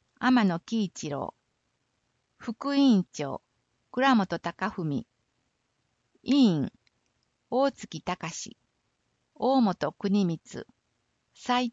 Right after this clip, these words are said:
藤和信。瀬能博之。仁科文秀。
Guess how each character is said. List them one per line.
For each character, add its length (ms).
藤 260
和 160
信。 480
瀬 240
能 240
博 260
之。 400
仁 120
科 180
文 240
秀。 300